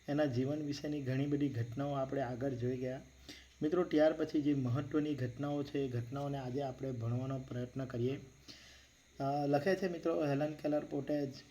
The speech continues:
પોતાની આત્મકથામાં, પાઠમાં આપણને વાંચવા મળે છે કે "Finally my teacher began teaching me to read." મિત્રો, એને એની ટીચર જે છે, અ, બોલતા શીખવાડે છે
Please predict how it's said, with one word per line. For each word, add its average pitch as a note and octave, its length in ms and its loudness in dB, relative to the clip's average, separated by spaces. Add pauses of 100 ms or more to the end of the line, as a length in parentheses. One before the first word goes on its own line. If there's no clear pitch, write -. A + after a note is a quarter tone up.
પોતાની C#3+ 340 -2
આત્મકથામાં, C3+ 960 -2
પાઠમાં C3+ 420 -2
આપણને C3+ 320 -4
વાંચવા B2+ 360 -2
મળે C3 280 0
છે C3+ 200 -2 (420)
કે C#3 60 -4
"Finally D3 560 0 (540)
my C3+ 200 2 (100)
teacher C3+ 440 -2
began B2+ 320 2 (580)
teaching C#3+ 420 0
me C#3 120 0 (120)
to B2+ 220 2
read." B2 180 2 (840)
મિત્રો, C3+ 260 0
એને C3+ 400 -2 (1040)
એની C#3 180 -2
ટીચર C#3 380 0
જે C#3 200 0
છે, C3 260 -4 (640)
અ, C3+ 240 -6 (500)
બોલતા C#3+ 440 4
શીખવાડે C3+ 500 0
છે C3 240 -4